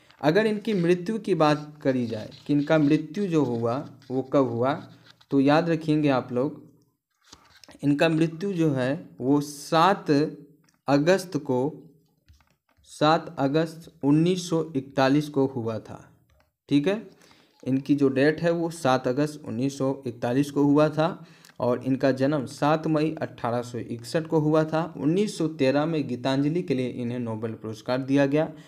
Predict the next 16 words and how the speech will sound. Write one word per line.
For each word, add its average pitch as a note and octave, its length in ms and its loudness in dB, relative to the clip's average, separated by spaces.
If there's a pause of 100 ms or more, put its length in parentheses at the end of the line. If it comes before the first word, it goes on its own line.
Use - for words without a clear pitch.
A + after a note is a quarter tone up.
(220)
और C3 140 4
हमारे D#3+ 380 4
राष्ट्रीय D3 420 2
गान C3+ 320 2
जनगण D#3 480 4
मन D#3 180 2
अधिनायक, B2 560 -2 (440)
इसके F3 340 2
जो F#3+ 160 4
रचयिता C#3+ 560 2
हैं E3+ 180 -2
वो B2+ 220 -2
भी C#3+ 220 0
हैं C3 200 -4 (640)
रविंद्रनाथ B2+ 1000 0
टैगोर। A2+ 360 -6